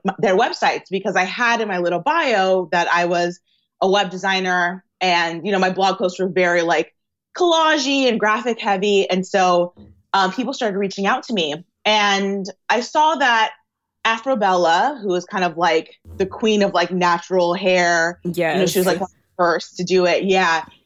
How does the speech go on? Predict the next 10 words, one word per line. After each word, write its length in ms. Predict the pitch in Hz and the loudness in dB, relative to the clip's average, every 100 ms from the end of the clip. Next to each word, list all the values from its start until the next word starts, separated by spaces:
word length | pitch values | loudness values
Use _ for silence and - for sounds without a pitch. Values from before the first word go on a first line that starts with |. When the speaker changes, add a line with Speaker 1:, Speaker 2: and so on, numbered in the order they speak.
| _ | _
Speaker 1:
I 40 | - | -6
saw 120 | 294 | -2
that 120 | 294 - | 0 0
Afrobella 580 | 254 262 208 208 202 | -2 -2 -2 0 0
had 400 | 208 - 208 190 - | -2 -4 -2 -2 -2
a 200 | 180 - - | -4 -6 -4
post 360 | 202 185 185 - | 0 0 0 0
out 400 | 160 156 - - | 2 2 -2 -4
asking 500 | 135 170 180 180 170 180 | -2 -2 -2 -8 -6 0
for 220 | 156 | 2